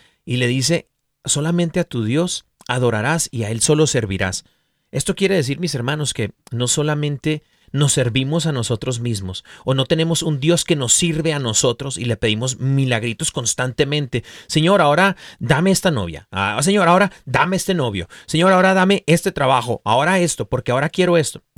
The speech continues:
Como niños rebeldes y sin sentido, sino más bien somos unos niños que amamos a nuestro Padre, maduros en el amor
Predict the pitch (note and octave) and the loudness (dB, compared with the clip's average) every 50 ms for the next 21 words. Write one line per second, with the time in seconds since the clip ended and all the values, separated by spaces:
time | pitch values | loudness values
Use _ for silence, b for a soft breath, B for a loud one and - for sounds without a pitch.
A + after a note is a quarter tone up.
0 | _ - C3+ C3+ C3+ C#3 C3+ C3 C3+ D3+ E3 F3 - - C#3+ B2+ B2 B2 A#2 G#2+ | _ -4 -2 0 0 0 0 0 0 0 0 0 0 -2 -4 -2 0 0 2 2
1 | A2+ A#2 A#2+ A#2+ C#3+ D3+ - C#3+ C3 A#2 A#2+ A#2 G#2 - - G2 F#2+ - - F#3 | 2 0 0 -2 -2 -2 -2 -4 -4 -4 -4 -4 -4 -4 -4 -6 -4 -2 0 0
2 | F#3 D#3 A2+ B B B B B B - C#3 C#3 B2+ B2 C#3 D3 D#3 C#3+ C3+ C#3 | 0 0 -2 B B B B B B -6 -4 -2 -2 -2 -4 -6 -6 -6 -4 -4
3 | C#3+ D3 E3+ - _ _ _ _ - - B2+ B2 C3 C#3 C#3+ - - B2+ B2+ C3+ | -4 -4 -6 -10 _ _ _ _ -10 -6 -4 -2 -2 -2 -2 -4 -4 -4 -4 -4
4 | C#3 C3+ C3+ C3+ C3 C#3 C#3 C#3 D3 D3 - - _ _ _ _ _ _ _ _ | -4 -6 -6 -6 -6 -4 -2 -2 -4 -4 -4 -8 _ _ _ _ _ _ _ _
5 | _ _ - C#3 A#2+ B2+ C3 C3 B2 C#3 D#3 F3+ G3 - G3+ F#3 D#3+ - - G#3+ | _ _ -6 -4 -2 0 0 0 0 0 0 0 -2 0 -2 -2 -2 -2 -4 -6
6 | - - G#2 G2 G2+ G2+ G#2+ - _ - - A#2 B2 A#2+ A2+ A2+ A#2+ B2+ C#3 D#3 | -2 -2 -2 0 -2 -4 -6 -10 _ -10 -6 -2 0 2 2 2 0 0 0 0
7 | F3+ F3 - F3+ E3+ D#3+ C#3 C3 A#2 G#2+ G#2 G#2+ G#2 G2+ | 0 0 0 0 0 0 0 0 0 0 0 0 -2 -2